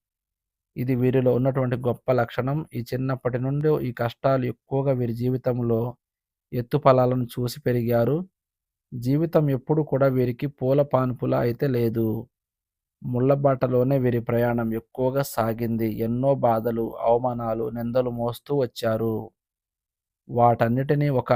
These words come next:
అనుభవంగా మార్చుకున్నారు. జీవితంలో బాగా డబ్బు సంపాదించాలి, ఉన్నతమైనటువంటి స్థితికి చేరుకోవాలి, సమాజంలో గౌరవంగా బ్రతకాలి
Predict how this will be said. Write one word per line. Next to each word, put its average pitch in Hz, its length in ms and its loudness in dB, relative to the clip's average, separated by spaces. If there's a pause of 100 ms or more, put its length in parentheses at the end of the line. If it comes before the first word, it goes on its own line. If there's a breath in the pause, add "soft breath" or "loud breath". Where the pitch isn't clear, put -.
(120)
అనుభవంగా 139 640 2
మార్చుకున్నారు. 117 880 0 (120)
జీవితంలో 135 720 0
బాగా 120 360 2
డబ్బు 113 320 -4
సంపాదించాలి, 113 960 -2 (1200)
ఉన్నతమైనటువంటి 131 840 2
స్థితికి 127 380 -2
చేరుకోవాలి, 117 800 4
సమాజంలో 135 800 2
గౌరవంగా 127 580 4
బ్రతకాలి 120 640 -4